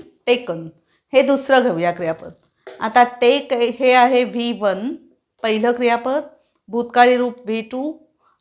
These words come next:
आणि क्रियापदाचं तिसरं रूप पास्ट पार्टिसिपल व्ही थ्री. ही दोन क्रियापदं घेऊन आपण सात वाक्य बनवूया. आता सात वाक्य कसली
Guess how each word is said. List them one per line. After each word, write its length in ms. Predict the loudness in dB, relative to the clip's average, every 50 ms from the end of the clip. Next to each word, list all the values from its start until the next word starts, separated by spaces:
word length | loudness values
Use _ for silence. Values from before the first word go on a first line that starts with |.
| _ _
आणि 320 | 0 0 2 2 0 -2
क्रियापदाचं 680 | -2 0 2 2 4 4 2 2 0 0 0 0 -2
तिसरं 440 | -4 -4 -8 -10 -8 -4 -2 -2 0
रूप 320 | 0 -2 -4 -6 -10 _
पास्ट 440 | _ 2 2 2 2 2 -2 -8 -4
पार्टिसिपल 760 | -2 0 0 0 -4 -8 -10 -10 -12 -10 -8 -8 -8 -8 -8 -12 -14 _ _ _ _
व्ही 220 | -10 -8 -6 -6
थ्री. 220 | -8 -6 -6 -8 -8 -8 -10 _ _ _ _ _ _ _ _ _ _ _ _ _ _ _ _ _ _ _ _ -4
ही 80 | -4
दोन 500 | 2 4 4 4 4 4 2 2 0 0
क्रियापदं 840 | -4 -12 _ _ _ -6 0 4 4 4 4 2 0 -2 -2 -2 0
घेऊन 520 | 0 0 0 0 -2 -4 -4 -6 -6 -8 -12 _ _ _ _
आपण 320 | -6 -6 -4 -2 0 0 0
सात 320 | -2 -2 2 4 4 4 4 2 -2
वाक्य 260 | -4 -4 -4 -6 -6
बनवूया. 400 | -6 -6 -6 -6 -8 -10 -12 -12 -14 -18 _ _ _ _ _ _ _ _ _ _ _ _
आता 240 | -6 0 2 2 0
सात 420 | 2 2 4 4 4 4 2 -2
वाक्य 280 | -6 -6 -4 -6 -6 -4
कसली 440 | -4 -6 -6 -6 -8 -8 -8 -8